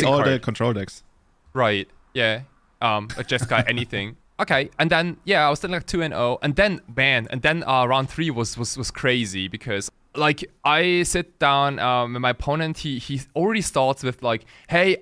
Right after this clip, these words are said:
Speaker 1: I haven't played Legacy in, in about ten years," or something like that. I was like, "Well, cool, okay, well, be, better be prepared for, like, Eidolons and, and Goblin Guides, right?" <laughs> And, well, that didn't happen, but my opponent went, like, uh, "Once Upon a Time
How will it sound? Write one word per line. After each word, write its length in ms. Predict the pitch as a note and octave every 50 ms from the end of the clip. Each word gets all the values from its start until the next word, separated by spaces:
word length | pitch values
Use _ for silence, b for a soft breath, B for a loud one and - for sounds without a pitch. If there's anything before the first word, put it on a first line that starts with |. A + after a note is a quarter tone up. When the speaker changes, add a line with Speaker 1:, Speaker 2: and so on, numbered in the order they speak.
| - _ _ _
Speaker 1:
I 120 | - D#3 D#3
haven't 300 | C3+ E3+ F3 E3 D#3+ -
played 220 | - D3+ C#3+ C#3 C3+
Legacy 380 | C3 C3 C3+ C#3 - - C#3+
in, 120 | B2+ B2 F2+
in 100 | A#2 B2
about 300 | A#2 - A#2+ A#2+ - -
ten 220 | - C3 A#2 A#2
years," 220 | A2 A2 A2+ - -
or 60 | G#2+
something 240 | - G#2+ F#2+ F2+ F#2+
like 140 | F2+ F2+ F2+
that. 220 | - F#2 F#2 F#2
I 20 | G2+
was 100 | G#2+ -
like, 180 | C3 - -
"Well, 360 | B2 B2 B2 B2 A#2+ A2+ - - -
cool, 300 | - - B2+ A#2 G#2 -
okay, 260 | G2+ A2+ - A2+ G#2 G#2+
well, 220 | A2+ A#2 A#2 A#2
be, 280 | A2+ - - C3 C3 B2+
better 180 | - C3 B2+ C#3
be 60 | C3+ B2
prepared 420 | - D3 B2 - C3 A#2+ A#2+ -
for, 240 | - - A#2 A2 A2
like, 180 | G#2+ G#2+ G#2+ -
Eidolons 480 | A2 B2 A#2+ A#2 A2+ A2 G#2+ A2 -
and, 240 | - G2+ G#2+ G#2 G#2+ C#2
and 200 | F#2+ A2 A2 G2+
Goblin 260 | - A2+ - A2+ G#2
Guides, 340 | - - - - - - -
right?" 280 | F2+ F#2+ G#2+ A2 - B B B B B B B B B B
<laughs> 220 | - - G#2+ G#2+ - _ _ -
And, 320 | C#3+ D3+ D3+ D#3 D#3 D3+ - - - _ _ _ _ _ -
well, 160 | F3 E3+ E3
that 220 | C#3+ F3 F#3 F3+ -
didn't 260 | A#3+ C#4 B3+ A#3 E3+
happen, 580 | C3 A#2 A2 A2+ - C#3+ C3+ C3+ C#3+ D3 - - - - -
but 260 | D#3+ D3 C#3 - A#2
my 60 | C#3
opponent 340 | C#3 - F#3 F3+ F3 E3 D3+
went, 180 | D3 C#3+ C#3+
like, 300 | C#3 C3 B2 A#2 - - - _ _ _ _ _ _ _ _ _ _ -
uh, 380 | B2+ B2 A#2 A2+ A2 G#2+ G#2 A2
"Once 160 | D3 G#3 -
Upon 180 | - - G#3 D3
a 40 | C#3
Time 560 | - - A#2 G#2 G#2 G#2 G#2 G#2+ A2+ C#3